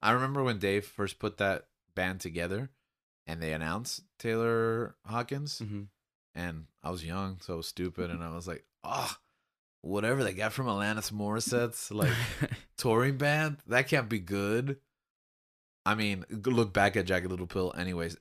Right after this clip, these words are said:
Speaker 1: He didn't record on it, but he performed all the songs, like,
Speaker 2: Yeah.
Speaker 1: live, and he was in the music videos. And, um,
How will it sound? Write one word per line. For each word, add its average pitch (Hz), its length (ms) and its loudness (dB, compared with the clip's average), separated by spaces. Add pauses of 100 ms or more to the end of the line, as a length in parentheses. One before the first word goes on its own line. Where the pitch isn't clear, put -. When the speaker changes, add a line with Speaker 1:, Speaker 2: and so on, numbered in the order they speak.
Speaker 1:
He 110 160 2
didn't 117 160 6
record 92 320 2
on 92 240 2
it, 107 100 0
but 87 100 0
he 92 80 -4
performed 85 400 -8
all 82 80 -4
the 78 100 -8
songs, 85 360 -4
like, 98 180 0
Speaker 2:
Yeah. 87 40 -2
Speaker 1:
live, 85 180 2
and 85 80 -4
he 87 60 -4
was 87 120 -6
in 82 60 -6
the 82 60 -6
music 85 300 -4
videos. 87 380 -2 (400)
And, 95 300 4
um, 87 480 0